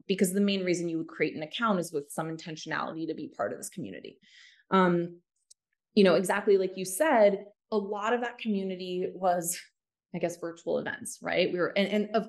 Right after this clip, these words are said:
every nature, from, like, big, you know, we're inter-, interviewing sort of an industry celeb to this is a twenty person closed, you know, you're all gonna meet face to face and talk.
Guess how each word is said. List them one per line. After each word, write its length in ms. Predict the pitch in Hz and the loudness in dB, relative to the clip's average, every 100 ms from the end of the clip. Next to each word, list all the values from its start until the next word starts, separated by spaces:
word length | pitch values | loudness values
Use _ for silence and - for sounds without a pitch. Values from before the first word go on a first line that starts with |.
| - | 0
every 240 | 247 240 233 | 2 2 2
nature, 460 | 190 180 - - - | 0 -2 -4 -6 -8
from, 160 | 175 | -8
like, 180 | 175 165 - | -6 -8 2
big, 360 | 226 214 202 202 | 6 8 6 2
you 80 | 180 | -6
know, 140 | 175 | -4
we're 120 | 175 | -2
inter-, 360 | - 180 185 - | -4 -8 -10 -6
interviewing 840 | 196 185 185 185 175 170 170 170 170 _ _ | -6 -6 -8 -6 -4 -4 -4 -8 -14 _ _
sort 200 | - 185 | -4 0
of 80 | 170 | 0
an 120 | 170 | 0
industry 440 | - 208 196 202 190 | 0 0 2 0 -2
celeb 720 | - 202 220 311 269 226 208 - | -2 -2 2 6 6 4 0 -2
to 460 | 208 190 185 175 - - - | 2 4 4 2 -4 -12 0
this 180 | 190 190 | 0 0
is 140 | 175 | -4
a 240 | 175 165 160 | -2 -2 -6
twenty 360 | - 233 233 | -4 -2 -2
person 680 | 226 226 196 196 185 175 165 170 | -4 -4 -6 -4 -2 -2 -4 -4
closed, 580 | 196 190 180 175 175 - | 2 4 4 2 -2 -4
you 100 | 170 | -4
know, 340 | 160 156 151 | -2 0 0
you're 120 | 131 165 | 2 0
all 100 | 165 | 0
gonna 160 | 170 | -4
meet 220 | 170 170 | -6 -6
face 180 | - 156 | -2 -2
to 80 | 160 | -4
face 240 | 160 143 | -4 -6
and 100 | 147 156 | -8 -6
talk. 240 | 151 - | -4 -4